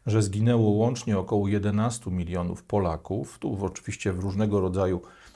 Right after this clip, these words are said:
rozbiciu na poszczególne narodowości. Jedna z wartości, jedna z cyfr, która wydaje się dość racjonalna i dość sensownie po-, pokazywać, jaka była ta cena krwi zapłacona przez Polaków, przez naród polski, czy w ogóle przez Polskę jako kraj,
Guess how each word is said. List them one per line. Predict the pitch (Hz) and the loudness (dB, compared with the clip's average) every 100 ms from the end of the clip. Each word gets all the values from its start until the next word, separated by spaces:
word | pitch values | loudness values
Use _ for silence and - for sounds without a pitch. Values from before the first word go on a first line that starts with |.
| - | -2
rozbiciu | 120 110 98 120 - 107 | 2 4 2 -2 0 0
na | 104 | 0
poszczególne | - - 104 110 107 | -4 -6 -2 2 2
narodowości. | 101 98 92 90 120 117 - 143 - - - | 2 -2 -2 -2 -2 -4 -6 -8 -10 -20 -4
Jedna | 156 170 156 | 0 2 2
z | 117 | 2
wartości, | 117 120 120 208 - 113 | 2 0 0 -4 -2 0
jedna | 107 107 107 | 2 2 0
z | |
cyfr, | - 147 - | 0 -4 -2
która | 127 107 | 0 2
wydaje | 110 117 117 110 | 2 2 2 0
się | 107 | -2
dość | 95 131 - 120 | -2 -2 -2 -2
racjonalna | 107 107 107 104 120 117 98 | -2 0 -2 0 0 0 0
i | 95 | 0
dość | 101 - | -4 -6
sensownie | 104 95 - 107 101 | -6 -4 -2 -2 -4
po-, | - | -8
pokazywać, | - - - 101 127 113 90 - | -10 -8 -2 -2 0 -2 -4 -2
jaka | 104 113 98 | -2 0 0
była | 104 131 85 | 0 0 0
ta | - - _ - - _ | -4 -10 _ -20 -20 _
cena | - 131 123 107 | -2 2 2 2
krwi | - - 123 | -2 -8 -4
zapłacona | 107 95 107 98 110 98 92 | -2 -2 -2 -4 -2 -2 -4
przez | - 95 | -6 -8
Polaków, | - 98 98 107 107 | -4 -2 -2 -2 -8
przez | - 90 98 | -6 -6 -2
naród | 107 117 - | 0 0 -2
polski, | 107 98 - 85 | -4 -4 -4 -8
czy | 95 | -6
w | 95 | -4
ogóle | 107 80 | -2 -2
przez | - - 90 | -4 -8 -8
Polskę | - 98 - 104 - - - _ - | -6 -6 -6 -12 -14 -20 -20 _ -2
jako | 104 120 110 | 0 0 -2
kraj, | - 123 123 | -2 -2 0